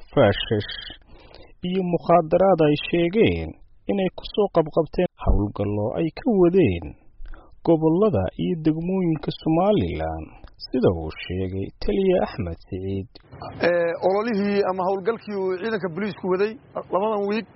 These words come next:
Speaker 2: oo lagu soo qabtay hubkan aad aragtaan,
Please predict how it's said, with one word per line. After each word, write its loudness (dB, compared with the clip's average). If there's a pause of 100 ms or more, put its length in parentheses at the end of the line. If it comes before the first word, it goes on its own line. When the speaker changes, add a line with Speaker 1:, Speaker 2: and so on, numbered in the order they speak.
(760)
Speaker 2:
oo 2
lagu 0
soo 0
qabtay -2
hubkan -4
aad -2
aragtaan, -4